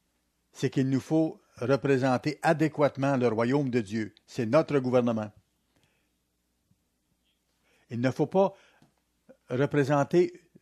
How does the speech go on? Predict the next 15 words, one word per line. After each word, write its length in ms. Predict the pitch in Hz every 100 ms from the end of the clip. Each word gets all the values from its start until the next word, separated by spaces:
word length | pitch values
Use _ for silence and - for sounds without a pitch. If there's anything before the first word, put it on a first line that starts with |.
| _
une 160 | 139 135
confusion 680 | 156 147 180 147 220 190 - _
et 140 | 139 139
mal 280 | 143 175
représenter 600 | 151 147 151 139 151 202
la 80 | 170
famille 280 | 151 139 143
de 120 | 139
Dieu. 280 | 123 226 196 _ _
Dans 200 | - 120
deux 160 | 127 170
Corinthiens 480 | 156 139 127 143 131
cinq, 280 | 165 175 127
verset 300 | 123 139 127
vingt, 160 | 202